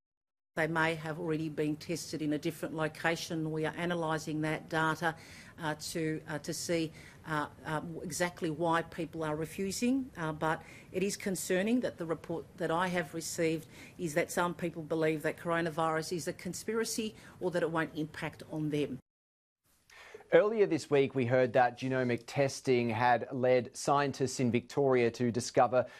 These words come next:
Speaker 2: that a vast majority, a substantial number of cases could be linked back to breaches from the hotel quarantine program. Now we understand the health department is examining the theory that a single super spreader may be responsible for nearly all the cases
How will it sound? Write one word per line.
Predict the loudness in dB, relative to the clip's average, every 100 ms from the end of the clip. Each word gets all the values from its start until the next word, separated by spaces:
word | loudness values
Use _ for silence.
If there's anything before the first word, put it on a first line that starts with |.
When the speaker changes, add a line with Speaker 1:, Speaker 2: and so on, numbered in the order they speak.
| 4
Speaker 2:
that | 6 6 0 -2
a |
vast | 4 6 6 2 -2
majority, | 2 4 4 2
a | 0
substantial | -2 2 2 4 0 0
number | 2 6 4
of | 4 -2
cases | 2 2 0 -4
could | -4 0
be | 2
linked | 4 2 4
back | 4 4 0
to | -4
breaches | 2 2 2 -4 -2
from | 0
the | 2
hotel | 2 2 2 2
quarantine | 2 2 0 0 0 2
program. | 4 6 6 4 2 -12 -8 2
Now | 4 6
we | 4
understand | 4 0 2 2 4
the |
health | 4 4 4
department | 0 6 4 4 -4 -2
is | -2
examining | 4 4 4 0 2
the | 2
theory | 0 2 6 6 6 6
that | 4
a | 4
single | -2 2 4 4 2
super | 2 0 2 0
spreader | 4 4 4
may | 4 4
be | 4 2
responsible | 0 2 2 2 2 2
for | 2 2
nearly | 4 4 4 2
all | 2 4
the | 2
cases | 2 2 2 0 -4